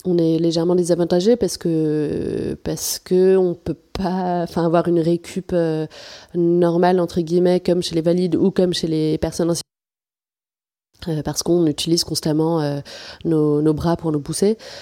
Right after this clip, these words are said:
Donc moi, par exemple, je suis légèrement blessée en ce moment et c'est vrai que ça prend plus de temps parce que, euh,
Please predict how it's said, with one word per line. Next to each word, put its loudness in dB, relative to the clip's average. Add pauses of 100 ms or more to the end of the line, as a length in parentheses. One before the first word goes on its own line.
(140)
Donc -2
moi, 2
par -4
exemple, -4
je 0
suis -6
légèrement 0
blessée 0
en 0
ce -6
moment 4
et 2 (300)
c'est -10
vrai -2
que -10
ça 2
prend -6
plus -6
de 0
temps -2
parce -8
que, -2
euh, 2